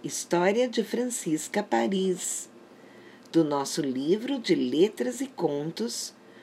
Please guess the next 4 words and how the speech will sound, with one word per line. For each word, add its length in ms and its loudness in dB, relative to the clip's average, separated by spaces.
página 800 0
seis 840 0
e 100 4
sete. 800 -6